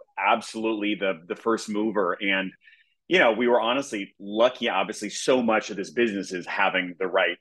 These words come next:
not only the right client in terms of the company, but the right people that are on the other side of the table. And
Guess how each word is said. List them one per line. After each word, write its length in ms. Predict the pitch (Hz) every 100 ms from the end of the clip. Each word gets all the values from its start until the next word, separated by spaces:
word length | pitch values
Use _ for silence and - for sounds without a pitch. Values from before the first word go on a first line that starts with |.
| -
not 220 | 107 101
only 180 | 95 90
the 80 |
right 160 | 90 90
client 340 | - 98 92
in 60 | 90
terms 220 | - 87
of 20 |
the 80 | -
company, 440 | - 190 185 98 95
but 80 | 90
the 80 | 92
right 180 | 87 82
people 400 | - 160 78 - - - -
that 100 | 107
are 140 | 98
on 160 | 95 101
the 140 | 98
other 200 | 95 92
side 480 | 90 - 90 85 85 82
of 240 | 92 80
the 80 | 87
table. 500 | - 113 101 90 76
And 300 | 104 98 90